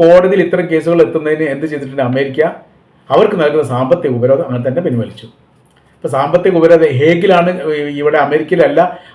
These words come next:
അന്താരാഷ്ട്ര ക്രിമിനൽ കോടതി പ്രവർത്തിക്കുന്നത്. ഇസ്രായേലിന്റെ, ഏ, പ്രധാനമന്ത്രി ബെഞ്ചമിൻ നെതന്യാഹുവിന് മു-, രണ്ട് പ്രാവശ്യം അറസ്റ്റ് വാറണ്ട് പുറപ്പെടുവിക്കുകയും ആ അറസ്റ്റ് വാറണ്ട് നിലനിൽക്കുകയും ചെയ്യുന്നുണ്ട്.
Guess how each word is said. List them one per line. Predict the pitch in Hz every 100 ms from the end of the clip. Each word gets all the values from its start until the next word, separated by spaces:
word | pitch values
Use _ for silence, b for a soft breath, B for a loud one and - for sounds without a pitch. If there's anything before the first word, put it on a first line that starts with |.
| 135
അന്താരാഷ്ട്ര | 135 160 147 139
ക്രിമിനൽ | 151 151 160
കോടതി | 143 143 135
പ്രവർത്തിക്കുന്നത്. | 135 131 131 139 131 156 185 b b b b 135
ഇസ്രായേലിന്റെ, | 127 170 185 180 180 143
ഏ, | 151 131
പ്രധാനമന്ത്രി | 139 156 160 156 151 160
ബെഞ്ചമിൻ | 131 156 160
നെതന്യാഹുവിന് | 135 131 151 151 156 160 170 139
മു-, | 156 147
രണ്ട് | 147 208 226
പ്രാവശ്യം | 175 156 151 131 131
അറസ്റ്റ് | 131 165 - 240 175
വാറണ്ട് | 147 151 151 170
പുറപ്പെടുവിക്കുകയും | - 123 160 147 123 139 147
ആ | 127
അറസ്റ്റ് | 127 123 143
വാറണ്ട് | 127 143
നിലനിൽക്കുകയും | 123 131 127 131 120
ചെയ്യുന്നുണ്ട്. | 117 117 117